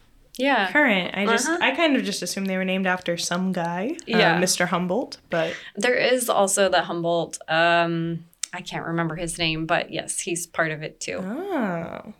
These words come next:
Speaker 2: very interesting. So what niche are they fulfilling within their habitat? What's their role?
Speaker 1: I mean, they are very important to the ecosystem. Um, a lot of their habitat is being lost, you know.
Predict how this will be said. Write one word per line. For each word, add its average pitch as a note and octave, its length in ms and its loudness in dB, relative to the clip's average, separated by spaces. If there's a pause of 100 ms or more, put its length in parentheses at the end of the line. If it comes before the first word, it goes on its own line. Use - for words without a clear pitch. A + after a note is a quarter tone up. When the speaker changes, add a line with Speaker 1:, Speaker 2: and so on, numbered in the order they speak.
Speaker 2:
very A3+ 260 -6
interesting. G#3 960 -10 (640)
So A#3 180 4
what B3 220 4
niche G3 640 -4 (120)
are F#3+ 160 -2
they F3 540 -2
fulfilling F#3+ 600 -2
within F3+ 300 -4
their E3+ 360 -4
habitat? E3+ 600 -2
What's - 220 -4
their F3+ 240 -4
role? F3 480 -4 (480)
Speaker 1:
I F#3+ 60 -4
mean, G3 180 2
they F3+ 200 0
are F#3 160 -2
very F3 360 -4
important - 520 -8
to F3+ 100 -8
the F3+ 80 -12
ecosystem. F#3 920 -4
Um, F3 460 -2 (120)
a F#3 40 -2
lot F3 360 -2
of E3+ 420 -2 (580)
their F#3+ 180 2
habitat A3 560 2
is F#3 220 0
being A#3+ 360 0
lost, G3+ 520 4
you G3+ 100 2
know. F#3+ 420 -2